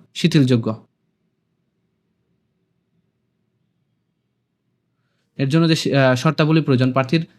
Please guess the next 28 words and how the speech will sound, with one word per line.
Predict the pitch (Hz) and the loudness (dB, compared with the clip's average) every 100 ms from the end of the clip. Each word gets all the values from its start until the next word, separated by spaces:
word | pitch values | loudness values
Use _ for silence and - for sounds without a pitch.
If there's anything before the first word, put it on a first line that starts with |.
| _ | _
আবেদনপত্রের | - 143 165 160 151 147 | -2 0 2 0 -2 0
নাম, | 143 143 147 165 - | 2 4 2 0 -6
প্রার্থীর | - 131 120 147 | -2 -2 0 0
নাম, | 147 143 | 2 0
পিতার | 143 147 147 | 0 -2 0
নাম, | 143 143 139 | 2 2 2
জাতীয় | 135 143 | 0 0
পরিচয়পত্র | 143 143 143 143 | 0 0 0 -2
নম্বর, | 139 131 143 151 _ _ | -2 0 0 -2 _ _
জন্ম | - 143 151 | 0 2 2
তারিখ, | 135 120 120 | 2 2 2
মোবাইল | 131 147 143 | 2 2 2
নম্বর, | 135 127 | 2 0
শিক্ষাগত | 123 139 139 | -2 -4 -4
যোগ্যতা, | 139 147 143 143 120 | -2 -2 -4 -2 -2
অভিজ্ঞতা, | 123 131 135 143 135 | -2 -4 -2 -2 -2
বর্তমানে | 135 151 143 135 | -2 -2 -2 -2
স্থায়ী | 127 139 | -2 -4
ঠিকানা, | 135 147 139 | 0 0 2
জাতীয়, | 120 131 147 131 - - 127 | 2 0 -2 -4 -8 -8 -4
জাতীয়তা | 135 139 156 143 131 | -2 0 0 0 0
এবং | 127 131 123 - _ | 0 -2 -4 -18 _
খামের | - 143 143 | -2 2 2
উপর | 143 139 110 - _ | 2 2 0 -6 _
পদের | 147 147 151 | -2 2 2
নাম | 147 131 | 2 0
উল্লেখ | 135 139 | 0 0
করে | 135 147 120 104 | 0 2 2 0